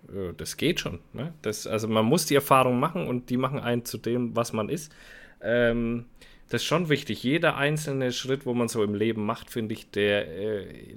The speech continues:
der zahlt sich irgendwo trotzdem aus. Also man macht trotzdem irgendwie nichts umsonst. Gibt's ganz selten mal, dass man irgendwas macht und sagt, okay, das hat jetzt aber mal gar nichts gebracht, ey, was ich hier gemacht hab, ne?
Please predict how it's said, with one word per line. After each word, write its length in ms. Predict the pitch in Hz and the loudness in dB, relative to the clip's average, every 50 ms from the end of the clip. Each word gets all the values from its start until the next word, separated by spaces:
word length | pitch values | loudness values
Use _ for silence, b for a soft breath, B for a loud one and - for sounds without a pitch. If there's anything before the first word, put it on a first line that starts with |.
| - - | -12 -6
der 180 | - 107 110 - | -4 -4 -4 -4
zahlt 320 | - - 107 113 113 110 | -4 -4 -2 -2 -2 -4
sich 180 | - 107 - - | -6 -10 -6 -4
irgendwo 380 | 101 113 113 107 104 104 101 | -2 -2 -2 -2 -2 -2 -4
trotzdem 500 | 92 - - 113 - - - 104 92 90 | -4 -4 -6 -6 -6 -4 -4 -4 -4 -4
aus. 240 | - 87 101 107 - | -4 -4 -4 -4 -4
Also 160 | 92 87 92 | -6 -8 -8
man 140 | 90 92 90 92 | -8 -8 -6 -6
macht 220 | 98 101 - - - | -6 -8 -10 -14 -12
trotzdem 380 | - 107 104 - - 107 101 | -12 -10 -10 -8 -10 -8 -8
irgendwie 240 | 85 90 92 92 95 | -8 -8 -8 -8 -8
nichts 220 | 95 104 101 - - | -8 -10 -10 -10 -12
umsonst. 560 | - 90 82 - 104 104 104 - - - B B B B B B B - | -12 -12 -10 -8 -8 -8 -8 -10 -12 -16 B B B B B B B -8
Gibt's 240 | - 104 - - | -8 -8 -6 -6
ganz 240 | - 98 98 98 - | -4 -4 -4 -2 -2
selten 240 | - 107 107 104 98 | 0 0 0 0 0
mal, 120 | 107 101 | -2 -2
dass 180 | 95 101 95 - | -2 -2 -4 -2
man 80 | 113 104 | -2 -2
irgendwas 260 | 104 101 98 - - | -2 -2 -4 -4 -4
macht 220 | 110 104 - - | -6 -6 -6 -6
und 100 | 104 98 | -8 -6
sagt, 200 | - 101 - - | -6 -8 -10 -10
okay, 200 | 90 - - 90 | -12 -10 -10 -10
das 180 | 82 78 - - | -8 -10 -10 -12
hat 120 | 87 - | -10 -10
jetzt 160 | 95 90 - | -10 -8 -8
aber 160 | - 95 92 87 | -8 -6 -6 -6
mal 140 | 87 82 | -6 -6
gar 160 | 80 90 92 92 | -6 -6 -6 -6
nichts 180 | 87 78 - - | -8 -10 -12 -12
gebracht, 380 | - 80 - 87 82 - - | -12 -10 -10 -12 -12 -10 -10
ey, 120 | - 85 - B B B B B B B B B B B - | -10 -10 -10 B B B B B B B B B B B -20
was 120 | - - | -18 -16
ich 80 | - - | -12 -6
hier 120 | - 95 | -6 -6
gemacht 320 | 90 85 90 92 92 - - | -4 -4 -6 -6 -8 -10 -12
hab, 140 | 95 - - | -14 -12 -10
ne? 140 | 90 95 | -12 -12